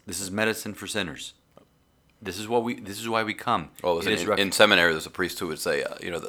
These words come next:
Speaker 2: the church is not a country club for saints, uh, but, uh, and, and it's that, that image that Pope Francis, it's a hospital
Speaker 1: Field
Speaker 2: for sinners.
Speaker 1: hospital, yeah.
Speaker 2: It's,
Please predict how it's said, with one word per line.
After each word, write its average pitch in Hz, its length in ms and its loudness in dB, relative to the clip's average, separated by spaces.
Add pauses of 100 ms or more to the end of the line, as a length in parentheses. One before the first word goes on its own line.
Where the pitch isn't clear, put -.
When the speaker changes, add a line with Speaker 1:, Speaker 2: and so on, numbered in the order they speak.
Speaker 2:
the 92 80 -2
church 92 260 -2
is 87 100 -6
not 82 140 2
a 78 60 0
country 87 320 -4
club 78 240 -2
for - 160 -8
saints, - 580 -6
uh, 82 100 -14 (120)
but, - 160 0
uh, - 40 -6 (380)
and, 90 140 0
and 87 160 2
it's 76 140 -4
that, 80 200 6
that 78 220 0
image 85 260 0
that 78 300 -2
Pope 82 160 -2
Francis, 87 320 0
it's - 220 -6
a 78 60 -2
hospital 85 540 2 (320)
Speaker 1:
Field 143 220 0
Speaker 2:
for 185 40 -2
sinners. - 40 2 (120)
Speaker 1:
hospital, - 360 -10
yeah. 139 220 -4
Speaker 2:
It's, - 280 -16